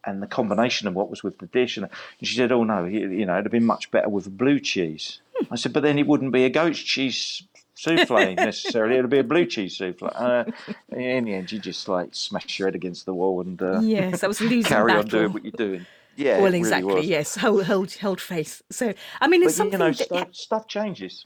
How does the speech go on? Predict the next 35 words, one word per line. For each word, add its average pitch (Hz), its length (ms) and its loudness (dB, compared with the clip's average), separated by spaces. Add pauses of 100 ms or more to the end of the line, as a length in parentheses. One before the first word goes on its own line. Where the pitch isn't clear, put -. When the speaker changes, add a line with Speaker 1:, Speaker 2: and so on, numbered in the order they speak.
(120)
Speaker 2:
Well, 214 380 4
yes, 180 380 -4
it 202 100 -6
does. - 220 2
I, 294 160 4
if - 260 -8
I - 20 8
was 359 100 6
gonna 370 180 4
ask 370 180 2
you, 311 80 2
Graham, 175 240 0
have 269 160 -4
you 302 140 0
seen 285 580 0 (320)
more 254 380 4
cheeses? 226 580 -4
You 233 60 0
know, 190 100 4
one 214 120 4
of - 20 2
the 202 60 4
things 175 100 2
I've 185 180 2
seen 156 240 -4
in, 160 300 -4
in 160 240 -4 (180)
writing 175 300 -2
about 160 160 0 (120)
food 156 280 -4
over 151 160 -2
the 143 80 -8
decades 147 420 -6
is 143 80 -8
that - 160 -4